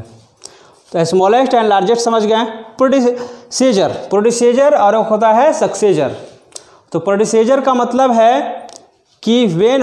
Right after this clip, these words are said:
one is subtracted from a number, किसी number से यदि हम लोग वन को subtract कर देते हैं तो वह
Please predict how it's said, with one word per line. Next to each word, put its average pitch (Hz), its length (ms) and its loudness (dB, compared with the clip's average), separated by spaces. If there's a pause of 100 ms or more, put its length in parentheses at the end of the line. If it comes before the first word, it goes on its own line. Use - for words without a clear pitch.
one 254 300 0 (120)
is 254 180 0
subtracted 226 680 0
from 247 260 0
a 220 80 2
number, 175 320 2 (320)
किसी 240 280 0
number 202 440 0
से 208 240 2
यदि 220 260 2
हम 208 160 0
लोग 208 220 0
वन 233 240 0
को 226 160 -2
subtract 240 580 -2
कर 180 120 -2
देते 147 240 -4
हैं 202 240 -2 (460)
तो 170 120 0
वह 226 200 2